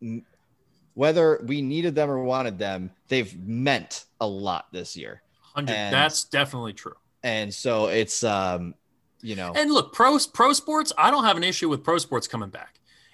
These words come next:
Speaker 2: It's the fact that we're asking amateur athletes to come back and risk themselves and their safety and ask them to go through what they mentally and emotionally had to go through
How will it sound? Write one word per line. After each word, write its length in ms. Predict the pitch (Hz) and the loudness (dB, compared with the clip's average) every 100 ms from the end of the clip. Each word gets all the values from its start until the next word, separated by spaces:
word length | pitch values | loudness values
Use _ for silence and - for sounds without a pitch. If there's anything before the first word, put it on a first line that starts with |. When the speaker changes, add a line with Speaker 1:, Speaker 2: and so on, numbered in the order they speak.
| - | -2
Speaker 2:
It's 180 | 170 - | -2 0
the 80 | 165 | 2
fact 240 | 220 220 | 4 4
that 100 | 202 | 2
we're 120 | 175 | 4
asking 340 | 156 143 - 123 | 4 4 -2 -4
amateur 380 | 131 143 135 135 | 0 0 0 2
athletes 500 | 131 160 156 117 98 | 4 4 2 -4 -6
to 80 | - | -8
come 300 | 104 113 107 | -4 -4 -4
back 400 | 101 92 90 - _ - | -4 -4 -6 -12 _ -8
and 160 | 120 | -4
risk 240 | 127 120 - | 0 0 -2
themselves 680 | 117 107 - 113 101 95 - | -6 -4 0 0 0 -4 -8
and 100 | 117 | -6
their 80 | 113 | -4
safety 520 | - 107 104 110 107 | -2 -2 -4 -6 -6
and 100 | 110 | -2
ask 280 | 117 120 - | -2 -2 -4
them 160 | 127 120 | -4 -4
to 80 | |
go 240 | 117 117 123 | -2 0 0
through 260 | - 131 123 | -2 -4 -2
what 240 | 120 120 | -2 -2
they 120 | 117 | -4
mentally 560 | 113 113 139 151 143 131 | -4 -4 -4 -2 -2 -2
and 80 | 113 | -2
emotionally 580 | 110 120 120 123 117 | -4 -4 -4 -8 -8
had 300 | 104 117 120 | -6 -4 -4
to 40 | 113 | -6
go 240 | 104 104 | -6 -4
through 400 | 110 - 160 180 | -4 -2 -2 -2